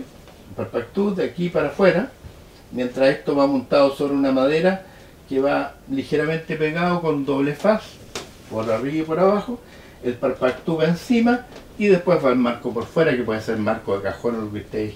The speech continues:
quieran. Es un trabajo que no es tan complejo, y es más rápido y es un,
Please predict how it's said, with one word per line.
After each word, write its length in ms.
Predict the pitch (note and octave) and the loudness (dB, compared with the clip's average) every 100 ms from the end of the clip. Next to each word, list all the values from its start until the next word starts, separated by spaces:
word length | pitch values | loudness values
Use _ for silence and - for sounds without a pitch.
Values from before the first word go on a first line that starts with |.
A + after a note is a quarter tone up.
| - | -12
quieran. 200 | G2 - - - - - - - - - | -14 -14 -20 -20 -20 -20 -20 -20 -18 -8
Es 160 | A2+ | -6
un 120 | G#2+ G#2+ | -6 -2
trabajo 600 | A2 - B2 - C#3+ - - - - - - | 2 4 2 0 -6 -6 -16 -20 -20 -18 -6
que 140 | A#2 A#2+ | 2 6
no 160 | D#3 | 8
es 200 | F#3+ F3 | 8 6
tan 180 | - G#2 | 2 -4
complejo, 800 | - F#2 F2 F2+ F#2+ G#2 E3 G3 F#3+ | -4 -8 -8 -6 -6 -4 -4 -4 -6
y 60 | B2+ | -6
es 100 | E2+ | -4
más 380 | F2 G2 G#2+ A#2+ - - - - - - | -4 -4 -4 -8 -12 -20 -20 -20 -20 -4
rápido 580 | C3 D3+ E3+ G3+ A3 C#4+ C4 | 4 6 4 0 0 -2 -2
y 140 | G#3+ | -2
es 120 | G3 | 0
un, 220 | G3+ F#3+ | 0 -2